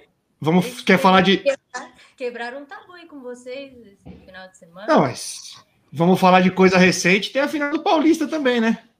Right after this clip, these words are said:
Speaker 1: Não
Speaker 2: Ah,
Speaker 1: sei,
Speaker 2: aí
Speaker 1: acho
Speaker 2: a gente não ia nem chegar, né? Pelo critério
Speaker 1: Mas chegaram.
Speaker 2: da, não ia nem chegar. Então, chegou já é grande coisa. Sabe assim, o copo mais cheio? O copo mais cheio
Speaker 1: Entendi.
Speaker 2: foi o nosso.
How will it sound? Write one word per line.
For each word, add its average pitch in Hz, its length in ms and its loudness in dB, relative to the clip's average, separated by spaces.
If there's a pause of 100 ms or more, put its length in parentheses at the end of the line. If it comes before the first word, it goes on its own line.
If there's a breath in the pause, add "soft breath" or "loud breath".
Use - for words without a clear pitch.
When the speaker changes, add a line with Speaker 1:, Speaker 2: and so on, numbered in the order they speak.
Speaker 1:
Não - 80 -20 (360)
Speaker 2:
Ah, 185 160 -2
Speaker 1:
sei, 233 220 -2
Speaker 2:
aí - 40 -2
Speaker 1:
acho - 120 -6 (800)
Speaker 2:
a 370 100 -12
gente 381 240 -20
não 403 140 -20
ia 403 80 -10
nem 415 160 -16
chegar, 311 540 -14
né? 370 140 -18 (920)
Pelo 254 200 -18
critério - 200 -14
Speaker 1:
Mas 185 160 0
chegaram. 214 480 2
Speaker 2:
da, - 140 -12 (480)
não 311 80 -14
ia 320 80 -14
nem 320 180 -16
chegar. 302 560 -14
Então, 571 500 -14
chegou 320 340 -18 (120)
já 403 240 -18
é 302 40 -20
grande 381 280 -20
coisa. 381 320 -18
Sabe 311 160 -16
assim, 294 140 -18
o 277 40 -20
copo 247 280 -16
mais 196 260 -18
cheio? 247 360 -14 (260)
O - 20 -20
copo 277 260 -16
mais 294 200 -14
cheio 190 140 -6
Speaker 1:
Entendi. 233 180 -4
Speaker 2:
foi - 100 -10
o - 20 -12
nosso. - 420 -8